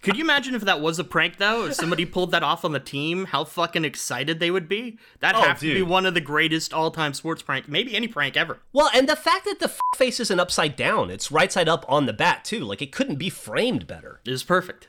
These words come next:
Speaker 2: The whole thing was tremendous. It was probably, uh, I mean, listen, it's a big fucking deal to make it into Major League Baseball. They say it's harder to break into the M L B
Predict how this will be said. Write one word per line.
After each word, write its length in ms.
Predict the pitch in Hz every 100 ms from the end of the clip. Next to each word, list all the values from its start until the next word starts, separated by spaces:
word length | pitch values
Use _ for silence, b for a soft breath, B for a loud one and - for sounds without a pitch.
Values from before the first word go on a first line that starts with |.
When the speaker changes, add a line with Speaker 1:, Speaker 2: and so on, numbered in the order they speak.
| -
Speaker 2:
The 120 | 165
whole 120 | 240
thing 160 | 233 147
was 120 | 117
tremendous. 420 | - 107 85 -
It 60 | 208
was 100 | -
probably, 580 | 320 370 220 170 139 B B B -
uh, 460 | 165 180 165 151 139
I 80 | 175
mean, 200 | 208 139 - -
listen, 420 | 175 165 - 104 190
it's 160 | 220
a 60 | 147
big 320 | 113 156 139
fucking 340 | - 139 123 107
deal 260 | 107 90
to 120 | - 113
make 220 | 101 98
it 40 |
into 320 | 95 90 90
Major 300 | 87 98 92
League 140 | 87 80
Baseball. 340 | 85 - 85
They 140 | 113 151
say 100 | 190
it's 140 | -
harder 420 | - 170 180 180
to 80 | 165
break 360 | 123 135 139 139
into 320 | 113 107 113
the 180 | 104 117
M 140 | 127
L 100 | 120
B 360 | 113 101 92